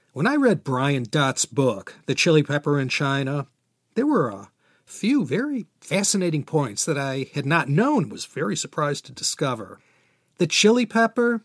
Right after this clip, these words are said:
that most of us know, Capsicum annuum, that is always front and center to so many great Asian cuisines and dishes, prior to the sixteenth century, Ming Dynasty,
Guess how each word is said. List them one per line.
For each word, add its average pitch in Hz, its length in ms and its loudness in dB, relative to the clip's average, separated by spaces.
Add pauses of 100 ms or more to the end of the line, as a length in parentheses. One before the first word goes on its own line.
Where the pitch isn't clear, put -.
that 151 140 0
most 156 260 4
of 160 100 2
us 156 200 2
know, 160 400 0 (400)
Capsicum 160 600 0
annuum, 156 680 0 (100)
that - 160 -12
is - 100 -4
always 131 640 0 (340)
front 151 300 0
and 160 100 0
center 151 400 4
to 147 120 -4
so - 360 2
many 160 280 0
great 156 580 0
Asian 151 400 2
cuisines 139 800 2
and - 160 -16
dishes, 143 760 0 (500)
prior 190 380 0
to 233 120 0
the 156 100 -2
sixteenth 196 500 2
century, 233 640 0 (220)
Ming 165 260 2
Dynasty, 202 760 0